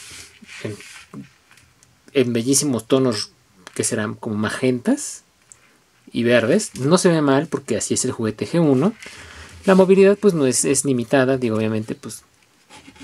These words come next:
solamente lo podemos poner así. Las patitas de atrás se mueven un poquito. Están en un ball joint. Estas las podemos hacer para acá, así como, mm, no está mal.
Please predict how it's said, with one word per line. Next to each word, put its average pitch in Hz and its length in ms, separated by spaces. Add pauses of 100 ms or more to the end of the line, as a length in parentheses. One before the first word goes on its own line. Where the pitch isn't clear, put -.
(180)
solamente 113 400
lo 117 80
podemos 110 300
poner 104 260
así. 143 400 (560)
Las 113 200
patitas 113 420
de 107 60
atrás 110 220
se 110 120
mueven 107 260
un 104 80
poquito. 135 680 (760)
Están 117 280
en 113 100
un 113 100
ball 107 240
joint. 139 400
Estas 120 220
las 110 80
podemos 113 320
hacer 110 160
para 104 220
acá, 117 220
así 117 240
como, 135 180 (1200)
mm, 139 200 (440)
no 139 240
está 117 200
mal. 131 320